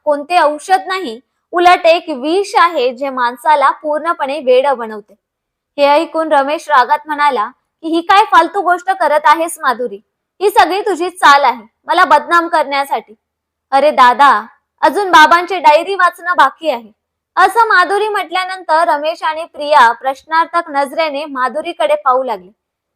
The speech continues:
तेव्हा रियाने रमेशला चुपचाप तिथून निघून जाण्याचा इशारा केला. जसे ते दोघं तिथून निघायला लागले त्या क्षणी पोलीस तिथे पोहोचले आणि रमेश आणि रियाला पकडले.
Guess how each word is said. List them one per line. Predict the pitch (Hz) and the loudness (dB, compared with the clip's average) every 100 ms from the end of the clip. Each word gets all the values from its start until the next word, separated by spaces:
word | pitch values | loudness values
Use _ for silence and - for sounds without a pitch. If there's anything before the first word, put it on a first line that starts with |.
| _ | _
तेव्हा | 285 285 294 | 0 4 4
रियाने | 285 302 320 302 | 4 2 2 0
रमेशला | 311 269 285 302 302 311 | -2 -2 -4 -4 0 0
चुपचाप | 311 302 _ 370 381 | -2 -20 _ -2 0
तिथून | 370 349 320 330 | -4 -8 -8 -8
निघून | 294 294 349 | -8 -6 -2
जाण्याचा | 330 311 330 339 | 0 0 -2 -4
इशारा | 277 - 285 277 | -4 0 0 2
केला. | 247 196 185 _ _ _ _ _ | -2 -6 -18 _ _ _ _ _
जसे | 349 392 453 | -4 -2 -4
ते | 440 | -2
दोघं | 381 370 349 320 | 0 0 2 0
तिथून | 320 311 330 | 0 -6 -8
निघायला | 320 285 311 320 311 | -8 -2 0 0 0
लागले | 262 247 277 214 - _ _ | 0 -2 -4 -8 -12 _ _
त्या | 339 403 | 0 0
क्षणी | - 440 370 392 | 0 -2 -2 -6
पोलीस | 359 320 339 359 370 | -2 -2 -2 -6 -10
तिथे | 349 330 | -6 -4
पोहोचले | 302 240 233 208 208 _ _ _ - | -2 -2 -4 -12 -16 _ _ _ -4
आणि | 311 349 | -2 0
रमेश | 339 311 330 359 370 | 2 2 2 -2 -2
आणि | 320 330 | -4 -6
रियाला | 294 302 302 262 | -2 0 2 2
पकडले. | 254 233 233 202 | -2 -6 -6 -8